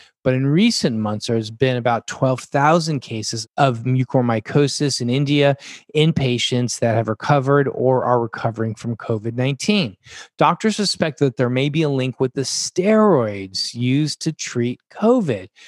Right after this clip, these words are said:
Now, remember, steroids are an immunosuppressant, and we saw that steroids in the hospital are very helpful in some cases.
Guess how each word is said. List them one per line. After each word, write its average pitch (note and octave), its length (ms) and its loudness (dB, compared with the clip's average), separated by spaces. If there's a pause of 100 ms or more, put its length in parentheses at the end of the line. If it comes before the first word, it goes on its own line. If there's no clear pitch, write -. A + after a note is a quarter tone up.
(200)
Now, C#3 120 0
remember, E3 420 2
steroids F#3+ 580 0
are D#3 160 4
an D3 80 0
immunosuppressant, D3+ 1160 -2 (440)
and C3+ 340 0
we D3+ 200 -2
saw G3+ 320 2
that D#3+ 160 0
steroids E3+ 580 0
in C#3 80 -6
the B2+ 120 -2
hospital B2 1200 2 (340)
are C#3 200 2
very B2+ 440 0
helpful A#2+ 840 0 (240)
in D3+ 220 -4
some D#3+ 500 0
cases. C#3 1000 -4